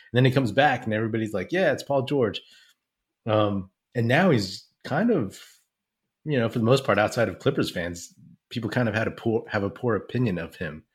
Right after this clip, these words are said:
And I'm one of those people. Like, not, I don't hate him, but, like, I, I prefer him to lose than win, you know, 'cause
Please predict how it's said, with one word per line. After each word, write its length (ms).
And 600
I'm 160
one 140
of 60
those 180
people. 580
Like, 180
not, 360
I 60
don't 220
hate 240
him, 160
but, 140
like, 300
I, 360
I 140
prefer 440
him 200
to 100
lose 420
than 200
win, 400
you 100
know, 180
'cause 320